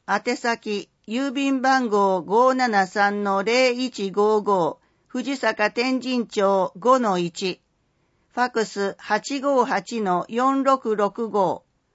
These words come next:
旧田中家鋳物民族資料館。電話零五零七一零五の八零九七。十二の九。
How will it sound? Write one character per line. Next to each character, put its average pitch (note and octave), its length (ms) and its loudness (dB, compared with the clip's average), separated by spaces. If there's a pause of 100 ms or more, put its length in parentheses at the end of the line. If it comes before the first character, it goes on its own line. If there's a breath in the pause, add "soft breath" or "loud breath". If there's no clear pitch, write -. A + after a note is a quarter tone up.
(500)
旧 C4+ 280 -2
田 A3+ 140 0
中 A3+ 320 0
家 F#3 340 0
鋳 A#3 80 -4
物 B3+ 300 2
民 B3+ 240 0
族 B3 260 -2
資 A#3+ 180 -6
料 A3 240 2
館。 C#3+ 320 -6 (840)
電 A3+ 380 0
話 G3+ 340 4
零 C4 340 0
五 A#3+ 300 2
零 G#3 420 0
七 B3 360 0
一 A3+ 300 -4
零 B3 300 0
五 A3+ 300 2
の F#3+ 180 -2
八 G#3 400 -4
零 B3+ 260 2
九 A3+ 300 -4
七。 F#3+ 360 -2 (3000)
十 A#3 180 4
二 B3+ 220 4
の G#3+ 200 2
九。 A3+ 480 -2